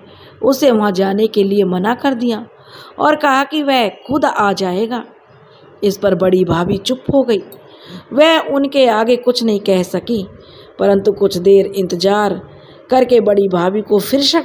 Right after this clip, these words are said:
हुआ कि जरूर तीनों भाइयों ने माधव को कुछ कर दिया है, इसलिए वह अभी तक लौट कर नहीं आया।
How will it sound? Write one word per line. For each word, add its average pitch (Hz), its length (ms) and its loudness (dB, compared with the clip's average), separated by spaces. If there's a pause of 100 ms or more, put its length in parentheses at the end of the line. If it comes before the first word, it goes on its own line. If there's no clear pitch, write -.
हुआ 247 300 2 (580)
कि 285 100 2
जरूर 240 360 4
तीनों 247 380 0
भाइयों 220 420 0
ने 240 220 0 (560)
माधव 202 340 2
को 226 140 2
कुछ 220 220 -2
कर 175 220 -4
दिया 196 320 0
है, 262 240 -2 (580)
इसलिए 208 320 2
वह 196 220 2
अभी 196 340 0
तक 202 200 -2
लौट 190 280 0
कर 190 180 -2
नहीं 180 320 0
आया। 254 300 0